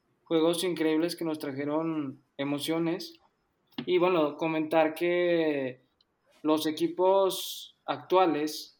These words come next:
eh, bueno, en la próxima temporada, que no busquen las franquicias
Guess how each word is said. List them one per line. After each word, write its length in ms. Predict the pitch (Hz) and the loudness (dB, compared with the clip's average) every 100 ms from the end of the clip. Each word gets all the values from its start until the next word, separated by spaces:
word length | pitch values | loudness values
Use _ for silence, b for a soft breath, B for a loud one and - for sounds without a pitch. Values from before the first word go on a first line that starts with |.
| _ | _
eh, 120 | 143 | -6
bueno, 220 | 135 160 | -2 -2
en 60 | 151 | -2
la 100 | 135 | -4
próxima 380 | 143 151 165 165 | -8 -4 -4 -4
temporada, 680 | 147 151 156 156 180 - _ _ _ _ _ _ _ _ | -6 0 2 2 0 -6 _ _ _ _ _ _ _ _
que 100 | 170 | -2
no 160 | 165 165 | 2 2
busquen 760 | 175 185 - 196 202 202 180 - | 2 -2 -2 -2 -2 -4 -10 -12
las 200 | - 165 | 0 0
franquicias 680 | 151 156 156 156 185 - - | 2 -2 -2 -4 -4 -6 -14